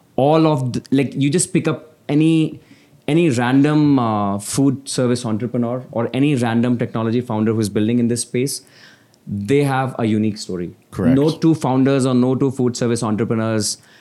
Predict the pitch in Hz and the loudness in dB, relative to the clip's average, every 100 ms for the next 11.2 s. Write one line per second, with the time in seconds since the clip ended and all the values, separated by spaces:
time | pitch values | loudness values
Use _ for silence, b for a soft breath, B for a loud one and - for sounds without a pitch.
0 | b b b - 117 - 135 127 123 113 | b b b -4 -2 -2 0 2 2 0
1 | 113 104 101 104 101 92 85 101 107 - | -2 0 0 -2 -2 -4 -6 -8 -8 -4
2 | 110 123 120 127 131 117 113 107 104 95 | -2 0 2 2 2 2 0 0 -2 -2
3 | 101 101 95 98 - 113 110 110 104 110 | -2 -2 -2 -2 -2 -2 -2 -4 -4 -4
4 | 104 101 101 98 95 - 90 95 95 95 | -2 -2 -2 -2 -2 -4 -4 -2 -2 -2
5 | 98 95 98 95 98 98 104 92 95 98 | -2 -2 -2 -2 -4 -2 -2 -2 -2 -4
6 | 95 104 101 - b b b 110 113 113 | -2 -4 -4 -8 b b b 0 0 0
7 | 110 110 - 101 104 107 120 117 113 107 | 0 -2 -4 -4 -2 -4 -4 -2 -2 -2
8 | 104 101 - 101 101 110 101 - 101 101 | -4 -6 -4 -4 -4 -6 -6 -6 -8 -6
9 | 107 85 87 85 _ - 101 - 104 104 | -8 -8 -8 -10 _ -10 -8 -4 -2 0
10 | 101 - - 104 107 104 - 107 - 101 | -2 -6 -10 -8 -4 -4 -2 -2 0 0
11 | 98 90 | 2 0